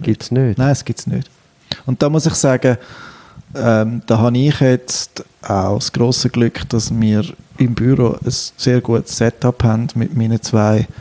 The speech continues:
Speaker 1: sehr geschätzten Kollegen Adi Bigler und Markus Meyer, wo, wenn irgendwie Not am Mann ist, äh, kann einer von denen einspringen.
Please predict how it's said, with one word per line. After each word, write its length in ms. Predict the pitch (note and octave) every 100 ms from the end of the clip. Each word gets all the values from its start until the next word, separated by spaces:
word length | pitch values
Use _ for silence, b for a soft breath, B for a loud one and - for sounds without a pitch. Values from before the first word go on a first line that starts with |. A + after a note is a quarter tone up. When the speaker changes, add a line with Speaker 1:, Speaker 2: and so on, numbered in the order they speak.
| B -
Speaker 1:
sehr 200 | B2 A2+
geschätzten 460 | - A2 - -
Kollegen 520 | - A#2 G#2+ G#2+ A2
Adi 240 | G#2 A2+ A#2
Bigler 460 | - A#2 A#2 A2+
und 240 | A2 A2 -
Markus 460 | A2+ A2+ - -
Meyer, 420 | A#2 A2+ A#2+ A#2+ A2
wo, 200 | A2 B B B B _
wenn 160 | A#2 B2
irgendwie 680 | C3 C#3 C#3 B2+ B2+ B2 A#2+ - -
Not 360 | C3 C#3 C#3+
am 140 | C3 B2
Mann 340 | A#2+ B2 B2+
ist, 260 | A#2 - - B B B _
äh, 760 | A#2+ A#2 A#2 A#2+ B2+ F#2 - -
kann 360 | - A#2 B2+
einer 260 | B2 A2+ A#2+
von 140 | -
denen 260 | C3 C#3 D#3
einspringen. 600 | D#3+ - - - C3